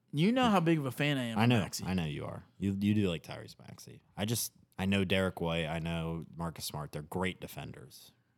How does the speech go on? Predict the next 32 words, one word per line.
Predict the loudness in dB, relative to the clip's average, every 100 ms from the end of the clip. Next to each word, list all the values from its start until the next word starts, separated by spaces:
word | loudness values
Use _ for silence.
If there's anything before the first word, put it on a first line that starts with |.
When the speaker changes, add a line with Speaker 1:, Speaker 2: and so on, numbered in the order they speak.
| _
Speaker 2:
great | -4 -2
guard | -2 -6
defenders. | -6 -6 -6 -4 -6 -8
Um, | -8 -8 -8 -12 _
Speaker 1:
Jaylen | -6 -6 -4
Brown | -6 -6 -8
too. | -8 -8 -10 _ _
Speaker 2:
Jaylen | 2 4
Brown's | 6 4
a | 2
great | -4
guard | -6 -8
defender. | -8 -10 -10 -14 -8
Um, | -4 -2 -4 -6 -4
Speaker 1:
I |
mean, | 0 0
he | 0
was | 0 2
struggling | 4 4 4 2
Speaker 2:
I | 2
Speaker 1:
against | 6
Speaker 2:
just | 6 4 -4
Speaker 1:
Trae, | -4 0 0 0
Trae | 2 6
Young | 8 8 6
from | 2
thirty | 2 2 2
plus | 0 -2
feet | 0 0
out, | 4 4 4 -2
but | -6 -8 -10
Speaker 2:
if, | _